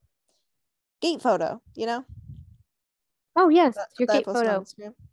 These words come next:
Speaker 1: I had someone
Speaker 2: Yes.
Speaker 1: respond to that, someone from, uh, Hawaii who was like, "Wait,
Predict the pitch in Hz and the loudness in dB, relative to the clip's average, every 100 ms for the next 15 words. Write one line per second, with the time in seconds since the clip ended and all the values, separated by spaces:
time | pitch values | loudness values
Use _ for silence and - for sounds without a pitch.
0 | _ _ _ - 254 247 302 262 240 202 | _ _ _ 2 4 4 2 2 -2 -2
1 | 190 185 170 - 196 202 190 180 170 - | -2 -2 -2 -4 -8 -6 -6 -6 -8 -6
2 | - 208 190 170 - 208 196 196 185 _ | -4 -4 -2 -2 -2 -4 -8 -8 -14 _
3 | _ _ _ _ _ _ _ - 269 190 | _ _ _ _ _ _ _ -10 -4 -2
4 | 180 - | -2 -8